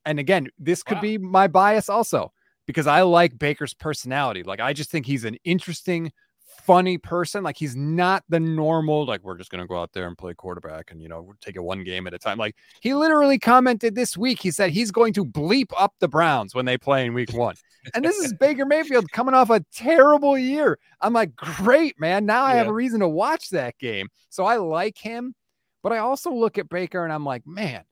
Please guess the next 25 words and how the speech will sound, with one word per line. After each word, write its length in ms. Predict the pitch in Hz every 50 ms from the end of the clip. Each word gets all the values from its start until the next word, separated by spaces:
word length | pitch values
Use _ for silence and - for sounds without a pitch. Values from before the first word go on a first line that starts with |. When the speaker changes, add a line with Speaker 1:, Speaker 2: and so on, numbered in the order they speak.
| _ _ _ _ _ _ _ _ _ -
Speaker 1:
the 80 | 170 180
dude 520 | 147 135 147 247 285 311 320 311 226 190 _
set 380 | - - - - - 262 269 254 -
the 100 | - 175
rookie 500 | 147 135 143 160 233 269 - - 320 262
record 500 | 202 156 170 185 180 - - 190 175 143
for 140 | - - 160
touchdown 580 | - - - 143 143 - - - 131 117 117 110
passes 440 | - 135 123 120 117 - 110 101 101
in 80 | 113 107
a 80 | 107
season." 640 | 101 - - - 110 107 104 90 92 87 85 82 - _ _ _ _ _
He 140 | - 151
didn't 180 | 185 254 277 302
even 240 | 302 277 220 196 156
start 580 | - - - - - - 196 190 214 208 - - -
every 280 | 165 175 139 156 143
game 340 | 123 139 139 147 156 143 127
that 220 | 110 101 95 82
year, 260 | 80 85 85 85 87 98
and 180 | - - 143 143
he 80 | 147
had 180 | 156 165 160 127
Speaker 2:
Yeah. 140 | 156 156 135 117 -
Speaker 1:
friggin' 320 | 226 240 262 220 175